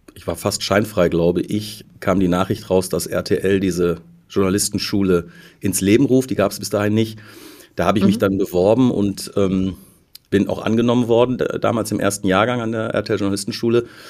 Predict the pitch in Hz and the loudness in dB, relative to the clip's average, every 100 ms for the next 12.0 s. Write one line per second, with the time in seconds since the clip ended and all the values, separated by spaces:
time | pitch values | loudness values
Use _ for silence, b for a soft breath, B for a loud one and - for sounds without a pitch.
0 | B B - 98 101 107 117 113 123 117 | B B -4 2 4 4 4 2 2 4
1 | 113 113 107 104 110 127 104 92 92 107 | 4 4 4 4 6 6 6 4 2 0
2 | 98 90 95 95 98 95 95 101 101 92 | 0 0 2 2 2 4 4 6 4 0
3 | B B - - - 87 90 85 85 90 | B B -16 -12 -2 2 2 2 0 -2
4 | 85 98 - 95 85 98 101 - 110 104 | 0 0 0 -4 0 2 2 0 2 2
5 | 107 107 - 95 90 87 95 98 98 - | 0 -8 -6 -2 0 2 4 4 2 -2
6 | 104 101 - 120 123 135 135 110 107 95 | -10 -8 0 4 6 8 6 4 0 2
7 | 104 110 107 104 101 98 101 101 104 104 | 4 4 2 2 4 4 2 0 -2 -4
8 | 113 101 92 90 98 95 101 - 101 92 | 0 2 2 0 -2 -2 -4 -2 -2 -4
9 | - - - 90 87 90 92 87 85 117 | -6 -14 -6 -2 0 2 2 0 0 2
10 | 110 113 - - 113 117 110 107 107 107 | 2 2 0 0 0 0 2 2 2 0
11 | 101 95 107 117 107 98 98 92 98 | 0 0 0 0 -2 0 0 0 0